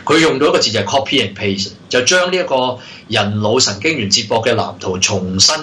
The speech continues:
用一個電子零件方法顯現返出嚟。咁最後會係點呢？會唔會好似我哋所期待，我哋可以教佢學嘢，然之後擁有晒所有我哋而家人腦嘅意識？會唔會發夢呢？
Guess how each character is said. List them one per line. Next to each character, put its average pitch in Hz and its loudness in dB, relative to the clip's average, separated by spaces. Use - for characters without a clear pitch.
用 107 -8
一 - -8
個 127 -4
電 101 -4
子 123 0
零 117 -6
件 110 -6
方 127 0
法 110 0
顯 98 0
現 101 0
返 107 2
出 107 0
嚟。 92 -4
咁 196 2
最 190 2
後 113 0
會 117 0
係 110 0
點 95 -6
呢？ 143 -6
會 160 4
唔 117 -4
會 143 6
好 185 4
似 160 2
我 131 -2
哋 127 0
所 160 0
期 98 -2
待， 107 0
我 113 2
哋 113 2
可 139 4
以 139 0
教 117 2
佢 117 2
學 101 0
嘢， 110 2
然 113 2
之 107 4
後 196 2
擁 156 -2
有 160 2
晒 123 0
所 - 0
有 170 2
我 120 -4
哋 113 -4
而 131 0
家 104 -4
人 95 -14
腦 107 -10
嘅 135 0
意 131 -4
識？ 170 2
會 131 -6
唔 107 -6
會 113 -2
發 127 0
夢 117 0
呢？ 170 -2